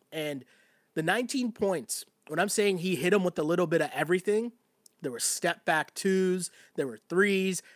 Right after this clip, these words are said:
there were fast break points. You're seeing the full offensive repertoire from Pascal. But if you watch this pod,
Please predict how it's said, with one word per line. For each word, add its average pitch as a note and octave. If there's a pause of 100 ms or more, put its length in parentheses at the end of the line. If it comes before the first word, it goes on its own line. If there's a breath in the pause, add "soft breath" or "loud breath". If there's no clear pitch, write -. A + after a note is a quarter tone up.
there C3
were B2
fast -
break E3+
points. F#3+ (1200 soft breath)
You're E3+
seeing B3+
the A3+
full G3
offensive E3
repertoire C#3+
from B2
Pascal. A#2 (1500 soft breath)
But E3+ (800)
if -
you C#3+
watch F#3
this E3
pod, G2+